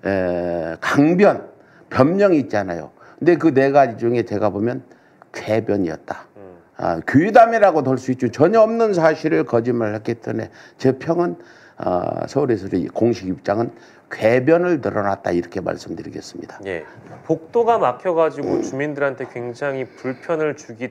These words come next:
Speaker 2: 때문에 검색기를 거기에다가 설치할 수 없었다라는 대통령의 주장은 한마디로 궤변이다라고
Speaker 1: 네.
Speaker 2: 지금 백은종 대표가 정리를 해주셨고, 그리고 이게 지금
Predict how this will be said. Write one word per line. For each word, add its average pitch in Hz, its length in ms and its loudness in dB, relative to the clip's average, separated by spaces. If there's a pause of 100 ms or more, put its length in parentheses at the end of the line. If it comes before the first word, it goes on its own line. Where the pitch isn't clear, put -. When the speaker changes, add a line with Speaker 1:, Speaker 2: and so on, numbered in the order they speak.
Speaker 2:
때문에 117 500 -4
검색기를 120 960 -8
거기에다가 107 560 -4
설치할 151 420 -6
수 - 180 -10
없었다라는 113 800 -6
대통령의 107 680 -12
주장은 127 560 -8 (460)
한마디로 131 480 -8
궤변이다라고 104 800 -4
Speaker 1:
네. - 20 -10
Speaker 2:
지금 87 400 -12 (260)
백은종 113 320 -6
대표가 104 300 -6
정리를 101 340 -10
해주셨고, 120 680 -6 (300)
그리고 220 580 2
이게 160 160 -8
지금 185 420 -4